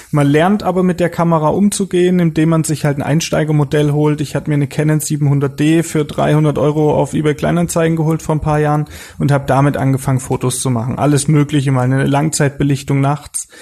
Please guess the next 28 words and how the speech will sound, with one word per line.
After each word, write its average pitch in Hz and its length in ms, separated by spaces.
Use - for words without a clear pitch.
mal 139 420
Porträtfotografie 147 1120
so 139 260
einfach 139 340
im 135 140
Urlaub 170 320
und 151 200
dann 175 260
merkt 165 320
man, 156 180
was 147 280
was 135 240
macht. 123 480
Und, 151 500
ähm, 147 440
das 165 320
eine 196 320
ist - 180
die 151 60
Blende. 165 540
Die 160 80
Blende 156 380
ist 196 160
letztendlich 185 920
von 156 380
der 143 160
Kamera 190 800
der, 156 600